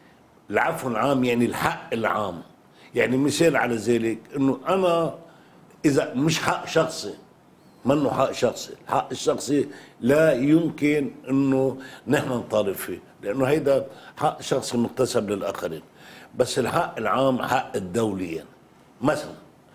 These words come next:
لنفترض فرضية، إنسان قتل قتيل، قتل قتيل جريمة، راحوا أصحاب هالقتيل تصالحوا، دفعوا دية، وقاموا عملوا إسقاط، سقط الحق الشخصي، ضل الحق العام.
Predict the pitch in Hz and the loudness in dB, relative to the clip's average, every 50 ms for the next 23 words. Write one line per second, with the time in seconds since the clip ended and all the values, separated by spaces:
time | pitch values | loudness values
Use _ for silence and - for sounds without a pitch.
0 | - - - - - - _ - 127 151 165 180 175 175 - - 190 170 143 135 | -20 -20 -20 -20 -20 -20 _ -2 2 2 4 4 2 2 4 2 4 4 6 4
1 | 131 - - 139 135 135 123 117 127 127 120 120 123 127 120 - - - 151 135 | 2 2 0 2 4 4 4 4 2 2 2 2 2 0 -2 -4 -4 -4 -4 -4
2 | - - 165 160 135 110 131 131 - 127 113 - 107 - - 104 95 87 - - | 0 2 2 2 2 0 -2 0 0 -2 -2 -2 -6 -8 -8 -10 -10 -10 -12 -18
3 | - - _ _ _ - - - 196 196 196 160 143 139 147 147 - 151 143 - | -20 -20 _ _ _ -6 0 0 0 2 2 0 -2 -2 -6 -6 -4 -6 -6 -6
4 | - - - - 127 117 127 147 147 143 131 113 110 101 90 85 - - - - | -8 -12 -20 -10 0 2 4 4 6 4 4 2 0 -4 -6 -10 -12 -16 -18 -18
5 | - - - - - - - - - _ - _ _ _ - - _ _ _ _ | -16 -16 -16 -16 -16 -18 -20 -20 -20 _ -20 _ _ _ -20 -20 _ _ _ _
6 | _ - 175 - - 165 - 135 139 123 110 110 147 - - - 160 185 180 151 | _ 0 2 4 4 4 2 0 -2 -2 0 -2 -2 -2 0 0 0 0 2 0
7 | 139 135 - 120 120 - 131 123 113 110 - - - 151 160 143 131 120 107 110 | 0 0 -2 -4 -2 0 2 2 2 2 -2 0 2 4 4 4 4 2 0 0
8 | 113 110 101 139 139 143 - 120 110 110 113 110 123 139 139 139 143 143 135 139 | -2 2 2 2 2 4 2 2 2 2 2 2 2 2 4 4 2 2 0 -4
9 | - - - - - - 127 123 185 196 190 165 147 131 117 147 175 170 151 123 | -10 -16 -20 -16 -8 -8 -2 0 2 2 2 2 0 -2 0 0 0 0 0 0
10 | 123 131 - - 113 110 117 101 - - - - - - - _ - _ - _ | 0 -2 -2 -2 -2 -2 -2 -2 -2 -4 -12 -20 -20 -20 -20 _ -20 _ -20 _
11 | _ _ _ _ _ _ - - - - 226 220 - 147 - - 123 107 - 135 | _ _ _ _ _ _ -16 -4 0 0 0 2 0 -2 -2 -2 -2 0 0 -2
12 | - - - 127 - - 117 104 - - - - - - - - - - - - | -2 -2 -8 -10 -4 -4 -4 -4 -4 -6 -12 -16 -18 -20 -20 -20 -20 -20 -20 -10
13 | 104 120 165 185 196 190 185 151 131 135 165 - - - 131 120 104 107 107 101 | 0 2 2 2 4 2 0 0 2 2 0 0 0 0 0 0 0 0 -2 -6
14 | 92 | -8